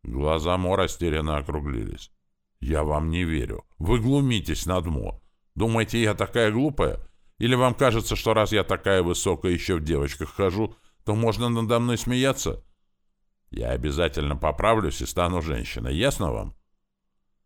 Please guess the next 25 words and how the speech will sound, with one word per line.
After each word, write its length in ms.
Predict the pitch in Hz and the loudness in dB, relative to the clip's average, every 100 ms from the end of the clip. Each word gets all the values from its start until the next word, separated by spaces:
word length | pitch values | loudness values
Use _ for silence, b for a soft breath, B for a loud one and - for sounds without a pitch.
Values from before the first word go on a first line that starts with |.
| _ _ _ - | _ _ _ -10
На 240 | 58 69 | -6 -4
глазах 500 | 76 87 92 98 - | -2 -2 0 -2 -2
у 60 | 98 | -4
Мо 200 | 113 123 | -4 -4
выступили 580 | 90 - 87 - 76 69 | -4 -6 -8 -4 -4 -4
слезы. 580 | - 53 50 53 - _ _ _ - | -6 -6 -6 -8 -12 _ _ _ -4
Но 180 | 101 120 | 0 2
Лилайне 460 | 117 113 147 127 | 4 2 2 2
было 260 | 92 101 104 | 0 0 0
не 140 | 104 | -2
понять 420 | - 110 85 65 | 0 0 0 -2
горечь 340 | 62 69 65 - | -2 -2 -2 -4
чужеземки, 680 | 69 76 78 92 101 - - b b b | -4 -2 -2 -2 -4 -6 -10 b b b
что 220 | - 107 | 0 2
давно 360 | 98 101 110 | 4 4 2
переросла 580 | 120 117 98 87 85 87 | 2 2 4 2 2 0
всех 300 | 82 98 90 | 0 0 0
девочек-служанок, 960 | 87 80 76 78 - 90 85 73 62 - b b | 2 0 0 -4 -4 -4 -2 -2 -4 -8 b b
а 120 | - | -4
все 160 | - 110 | 0 0
еще 220 | 95 85 | 0 -2
не 100 | 80 | 0
могла 320 | 76 78 87 | -2 0 -2
называться 560 | 78 67 71 71 - 67 | -2 -2 -2 -2 -4 -6
женщиной. 560 | 64 50 - 50 50 | -6 -8 -8 -10 -10